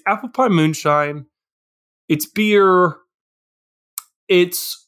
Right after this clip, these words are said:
let's, let's throw in a little bit of cranberry juice to sort of add in that Thanksgiving-y sort of thing of fall fruits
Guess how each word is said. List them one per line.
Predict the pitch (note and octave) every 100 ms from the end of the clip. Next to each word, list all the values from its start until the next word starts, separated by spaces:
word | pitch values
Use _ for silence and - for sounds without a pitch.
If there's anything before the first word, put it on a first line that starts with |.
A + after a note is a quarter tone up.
| _
let's, | C4 D#4 - -
let's | D#4+ E4+ -
throw | C4+ B3
in |
a | A3+
little | F3+ F3+
bit | F3 E3
of | D3+
cranberry | - D#3 D#3 E3+ F3 E3+
juice | E3 F3+ F#3 F3+ - -
to | - F3
sort | - E3+ D#3
of | D3+ -
add | E3+ D3+
in | D#3 D3+
that | D3+ D3+ -
Thanksgiving-y | D3+ D#3 - - D3 D3 D3 D3+ D#3 - _ - F#3 F3+
sort | F3 F#3+ F3+
of | F#3+
thing | - F#3+ F#3+
of | C3
fall | - - F3+ E3 D#3+ E3
fruits | E3 - E3 C#3+ D#3 F3+ - - - -